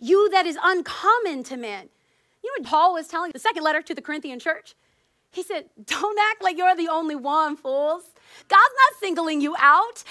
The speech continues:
God's not picking on you." No, the reason why community in this moment is so important is because when we're in trials and we're hoopa-moaning it by ourselves,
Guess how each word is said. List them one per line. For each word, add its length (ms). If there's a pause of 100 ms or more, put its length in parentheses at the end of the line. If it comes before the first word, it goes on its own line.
(160)
God's 260 (100)
not 100
picking 420
on 200
you." 280 (240)
No, 600 (300)
the 120
reason 460
why 300
community 520
in 260
this 260
moment 400
is 100
so 300
important 720 (760)
is 80
because 220
when 180
we're 100
in 260
trials 800 (540)
and 140
we're 140
hoopa-moaning 960
it 380
by 300
ourselves, 680